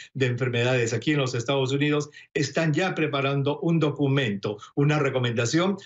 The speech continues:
para la cual le van a pedir a todos los norteamericanos que usen una mascarilla cuando se encuentren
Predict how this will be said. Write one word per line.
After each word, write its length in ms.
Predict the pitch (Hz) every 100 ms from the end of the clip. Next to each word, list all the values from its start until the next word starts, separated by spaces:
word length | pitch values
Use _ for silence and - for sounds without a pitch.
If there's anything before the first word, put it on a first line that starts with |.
| - -
para 220 | 147 131
la 160 | 123 123
cual 200 | 165 139
le 80 |
van 140 | 139 147
a 120 | 147
pedir 360 | 139 143 143 -
a 220 | 143 135
todos 400 | - 208 202 190
los 160 | 156 135
norteamericanos 800 | 151 151 135 127 127 143 143 139 - -
que 180 | 143 131
usen 380 | 143 147 139 -
una 260 | 180 160
mascarilla 720 | 135 147 - 131 139 131 127 123 -
cuando 280 | - 135 123
se 100 | 131
encuentren 680 | 123 127 170 151 151 151